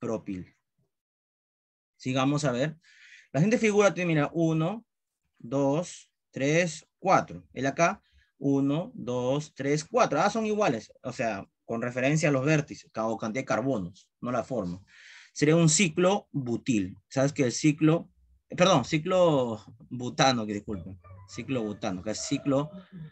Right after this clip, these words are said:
ciclo propano, es acá, disculpen, corrección, propano, ¿no?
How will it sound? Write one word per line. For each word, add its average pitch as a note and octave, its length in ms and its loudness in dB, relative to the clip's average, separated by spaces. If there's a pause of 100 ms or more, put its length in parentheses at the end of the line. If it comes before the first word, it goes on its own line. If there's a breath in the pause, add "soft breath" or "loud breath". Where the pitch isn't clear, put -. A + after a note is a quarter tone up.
(120)
ciclo D3 800 0
propano, A#2+ 400 -2
es G2+ 80 -8
acá, G2 140 -8
disculpen, A2 420 -12
corrección, - 520 -10 (240)
propano, F#2 440 -8 (460)
¿no? - 200 -16